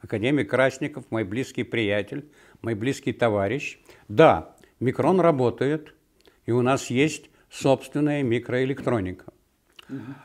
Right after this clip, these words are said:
Speaker 1: Говорить о том, что мы решаем проблему полностью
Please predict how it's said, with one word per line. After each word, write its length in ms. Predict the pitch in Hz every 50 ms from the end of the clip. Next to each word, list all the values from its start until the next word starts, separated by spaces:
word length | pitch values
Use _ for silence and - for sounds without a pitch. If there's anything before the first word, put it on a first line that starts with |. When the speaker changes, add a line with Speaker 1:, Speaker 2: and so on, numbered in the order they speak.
| - - _ _ _ -
Speaker 1:
Говорить 640 | - 143 139 110 131 139 139 147 170 208 202 208 -
о 80 | 156
том, 500 | 156 - 190 185 170 147 117 101 92 - - - _ _ _ _ _ _ _ _ _ _
что 260 | - - - - 117
мы 180 | 117 147 175
решаем 540 | 156 147 127 - - 156 156 160 156 135 117
проблему 540 | 95 - 120 113 104 127 147 147 131 120 110
полностью 680 | - - 151 143 131 120 113 98 - - - 104 98